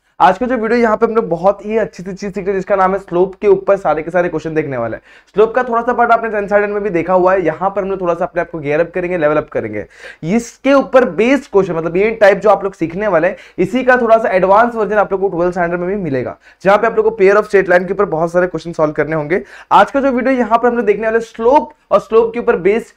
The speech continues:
थोड़े, थोड़े, थोड़े, थोड़े क्वेश्चन और उनसे किस तरीके से क्वेश्चन को अंडरस्टैंड करना है, किस तरीके से फॉर्मूला को हम लोग को यहाँ पे इस्तेमाल करना है, वो यहाँ पर देखने वाला है। ठीक है, तो यहाँ पर स्टार्ट करते हैं आज का वीडियो। तो आज की वीडियो में हम लोग ये सारी चीज देखने वाले हैं। ठीक है, तो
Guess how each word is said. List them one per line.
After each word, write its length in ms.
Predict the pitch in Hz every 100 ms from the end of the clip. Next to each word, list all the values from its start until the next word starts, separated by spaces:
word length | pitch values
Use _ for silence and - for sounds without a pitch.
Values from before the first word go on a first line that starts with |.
| _ 226
थोड़े, 140 | 247
थोड़े, 160 | 240 220
थोड़े, 180 | 214
थोड़े 140 | 202 196
क्वेश्चन 340 | 190 214 254 - _
और 140 | - 196
उनसे 280 | 190 190 226
किस 240 | 240 240
तरीके 300 | 208 196 208
से 80 | 233
क्वेश्चन 260 | 202 202 202
को 80 |
अंडरस्टैंड 500 | 202 170 - 175 208
करना 200 | 208 190
है, 60 | 196
किस 160 | 196 -
तरीके 260 | 190 180
से 100 | 190
फॉर्मूला 300 | 180 165 175
को 80 | 175
हम 80 | 165
लोग 80 | 165
को 60 |
यहाँ 260 | 170 160 156
पे 160 | 208 214 - -
इस्तेमाल 400 | 160 - 202 220
करना 220 | 196 196
है, 40 | 180
वो 80 | 143
यहाँ 120 | 131
पर 100 | 147
देखने 280 | 117 - 85
वाला 120 | 67
है। 40 | -
ठीक 140 | 147
है, 80 | 196 196 _
तो 60 | 170
यहाँ 180 | 202 220
पर 80 |
स्टार्ट 320 | 240 220 214 208
करते 200 | 233 233
हैं 80 |
आज 140 | 220 214
का 80 | 233
वीडियो। 220 | 208 202
तो 100 | 226
आज 160 | 202 208
की 60 |
वीडियो 180 | 220 220
में 60 | 220
हम 60 |
लोग 80 | 214
ये 80 | 196
सारी 140 | 214
चीज 120 | 208
देखने 240 | 208 214 214
वाले 160 | 208
हैं। 80 | 220
ठीक 120 | 220
है, 80 | 247 269 -
तो 140 | 208